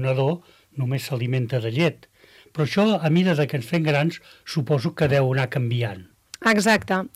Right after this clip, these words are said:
Speaker 2: Eh, és veritat que nosaltres, quan naixem, l'únic aliment que estem de, de, que estem destinats a digerir sense problemes i que ens ho porta tot,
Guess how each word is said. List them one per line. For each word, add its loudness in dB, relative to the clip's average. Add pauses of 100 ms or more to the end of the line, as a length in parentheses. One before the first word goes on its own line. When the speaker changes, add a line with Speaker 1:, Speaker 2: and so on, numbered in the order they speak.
(120)
Speaker 2:
Eh, 4
és 4
veritat 2
que -2
nosaltres, 0
quan 2
naixem, 0 (100)
l'únic 2
aliment 0
que -6
estem -2 (500)
de, -2 (380)
de, -6 (460)
que -8
estem -6
destinats -4
a -4
digerir -2
sense -8
problemes -4
i -4
que -4
ens -4
ho -4
porta -2
tot, -4